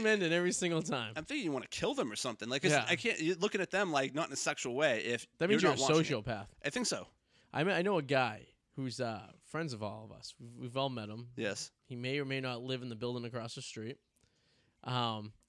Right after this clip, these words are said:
Speaker 1: when we started working at the bar I work at years ago, like, eleven years ago, we, uh,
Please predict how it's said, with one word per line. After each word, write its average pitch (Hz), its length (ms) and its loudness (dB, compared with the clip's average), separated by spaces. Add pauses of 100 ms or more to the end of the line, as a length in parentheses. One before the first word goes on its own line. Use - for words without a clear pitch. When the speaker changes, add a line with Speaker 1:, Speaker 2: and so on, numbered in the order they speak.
(360)
Speaker 1:
when 135 640 0
we 143 180 -4
started 147 340 0
working 139 360 0
at 120 120 -4
the 113 80 -10
bar 165 320 2
I - 20 2
work 113 260 -4
at 113 220 -8
years 139 560 0
ago, 107 260 -6
like, 113 120 -14
eleven 139 440 0
years 135 280 0
ago, 104 160 -10 (960)
we, 135 340 2
uh, 113 240 -2